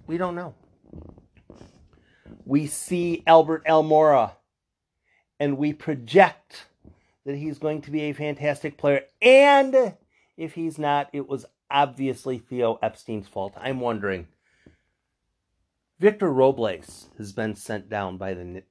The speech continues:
Washington Nationals to triple A. I'm trying to figure out if that is Theo Epstein's fault as well.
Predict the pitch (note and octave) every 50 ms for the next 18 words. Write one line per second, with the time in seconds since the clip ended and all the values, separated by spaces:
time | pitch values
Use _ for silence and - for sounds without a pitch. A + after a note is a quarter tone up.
0 | _ G2 - _ _ _ G#2 G#2+ A2 A#2 A#2 G#2+ - A#2+ A2+ G#2 - F#2 F2+ F#2
1 | F#2 F#2+ F2+ E2+ - - F#2 E2+ - _ _ _ - - - - G2+ F2 - -
2 | F2 F2+ - - - _ _ _ _ _ - - _ _ _ _ - D#3 F3 F#3
3 | F3+ - D3+ C3+ B2 A#2 A2+ A2 - A#2 A2 G2+ A2 G#2+ G2+ G2+ - - G#2 -
4 | - _ G#2 G2+ F#2 F#2+ B2+ C3+ C#3+ D3 C#3 B2 - - _ - G#2 F#2+ - _
5 | - A2 G2+ F#2+ F#2+ G2 F#2 - - - G2 F#2+ F2+ E2+ - _ G2 F2+ E2+ -
6 | - F2+ - - G#2 G2 F2 -